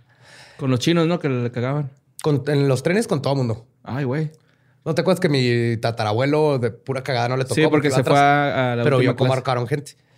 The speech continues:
Speaker 2: Pues el once de agosto de mil novecientos dieciocho, ciento cincuenta hombres encabezados por Villa y Martín López detuvieron un tren entre las estaciones de Bachimba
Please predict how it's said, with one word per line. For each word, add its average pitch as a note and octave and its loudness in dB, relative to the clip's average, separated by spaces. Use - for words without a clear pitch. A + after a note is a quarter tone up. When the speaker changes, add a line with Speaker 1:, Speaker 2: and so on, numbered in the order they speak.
Speaker 2:
Pues F3 0
el F3+ 4
once F#3 6
de A3 6
agosto F#3 4
de D3 2
mil C#3+ 2
novecientos D#3 0
dieciocho, D#3+ 0
ciento G#3+ 2
cincuenta F#3 2
hombres E3+ 4
encabezados D3 0
por C#3 0
Villa D3+ 0
y C#3+ 0
Martín C3 0
López C3+ 0
detuvieron E3 2
un G#3 4
tren F#3 2
entre F#3 2
las C#3+ 0
estaciones D3 0
de D3+ 2
Bachimba F#3+ 0